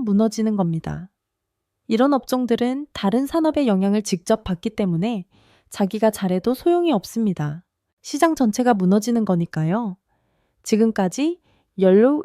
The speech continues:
열두 가지 위험 업종을 봤습니다. 그럼 이 업종들의 공통점은 뭘까요? 첫째, 단순 노동 위주입니다.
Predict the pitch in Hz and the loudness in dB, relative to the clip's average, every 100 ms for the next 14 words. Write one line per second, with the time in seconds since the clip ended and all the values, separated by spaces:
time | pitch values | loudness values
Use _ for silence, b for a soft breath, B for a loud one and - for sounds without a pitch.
0 | - 180 180 - 220 247 247 247 185 190 | 0 0 0 -4 0 0 0 0 2 2
1 | 185 170 - - 190 214 208 - 220 196 | 2 -2 -4 -2 0 0 -2 -2 -2 -2
2 | 165 147 - _ _ _ _ _ _ _ | -2 -6 -8 _ _ _ _ _ _ _
3 | _ 233 269 269 220 175 - 254 247 247 | _ 2 2 4 2 2 -2 -2 0 0
4 | 240 190 185 247 247 220 202 196 175 165 | 0 0 0 -2 -2 0 2 2 2 0
5 | 165 160 160 240 214 - _ _ - 277 | 0 -4 -2 -4 -8 -16 _ _ -6 -4
6 | - 185 262 349 _ _ _ _ - 220 | -2 -4 -4 -12 _ _ _ _ 0 2
7 | 220 294 254 190 226 202 175 226 208 175 | 2 0 0 0 0 0 0 -2 -2 -2
8 | 160 170 | -6 -10